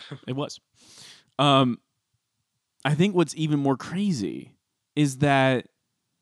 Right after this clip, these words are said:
Speaker 2: it wasn't like he just wandered onto a set and they were like, "Hey, you be an extra," and they liked him and they gave him a bigger role. That happens every day.
Speaker 1: Right.
Speaker 2: Literally a daily occurrence. It's that he was slated to do,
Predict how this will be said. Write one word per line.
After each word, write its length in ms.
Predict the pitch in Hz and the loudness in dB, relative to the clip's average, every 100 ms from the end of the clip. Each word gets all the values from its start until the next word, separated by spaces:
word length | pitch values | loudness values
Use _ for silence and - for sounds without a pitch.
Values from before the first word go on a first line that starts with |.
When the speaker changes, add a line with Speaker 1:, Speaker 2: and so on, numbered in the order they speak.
| _ _ _ _ | _ _ _ _
Speaker 2:
it 80 | 165 | 2
wasn't 280 | 214 226 190 | 2 0 -2
like 120 | 147 | -2
he 100 | 147 | 0
just 240 | 143 139 | 2 0
wandered 460 | 127 123 127 131 123 | 0 0 2 2 2
onto 360 | 123 120 135 117 | 2 2 0 0
a 60 | |
set 600 | 110 - 113 113 110 - _ _ _ _ _ | 0 -2 0 0 0 -4 _ _ _ _ _
and 160 | 120 117 | -6 -2
they 80 | 113 | 0
were 160 | 113 | 0
like, 360 | 113 107 107 104 _ _ _ _ | 0 2 2 0 _ _ _ _
"Hey, 220 | 127 135 123 | -10 -2 -2
you 200 | 110 117 | 0 -2
be 200 | 117 110 | -2 -2
an 80 | |
extra," 480 | 104 110 - - 107 | -4 -8 -8 -4 -4
and 100 | 101 | -4
they 60 | 98 | -6
liked 340 | 98 98 - | -6 -8 -8
him 140 | 101 95 | -10 -8
and 100 | 92 | -8
they 60 | |
gave 180 | 90 95 | -10 -10
him 80 | 92 | -10
a 60 | |
bigger 240 | 90 92 82 | -14 -14 -12
role. 200 | 80 87 | -12 -8
That 120 | 131 | -8
happens 360 | 156 180 175 113 | -6 -6 -6 -8
every 240 | 110 104 98 | -14 -14 -14
day. 340 | 85 80 - _ _ _ _ _ _ _ _ _ 117 | -16 -20 -20 _ _ _ _ _ _ _ _ _ -14
Speaker 1:
Right. 180 | - - _ - | -14 -14 _ -4
Speaker 2:
Literally 440 | 131 147 139 120 | 0 0 2 0
a 40 | |
daily 280 | 107 101 95 | -2 -4 -6
occurrence. 360 | 90 117 90 - _ _ _ _ - | -8 -8 -10 -12 _ _ _ _ -6
It's 120 | 165 | 2
that 160 | 214 - | 2 0
he 180 | 226 | -4
was 340 | 277 294 175 - _ _ _ _ | -2 -2 -4 -8 _ _ _ _
slated 520 | - - 190 226 226 | -6 -2 0 0 0
to 80 | 202 | 2
do, 320 | 190 185 170 | 2 2 0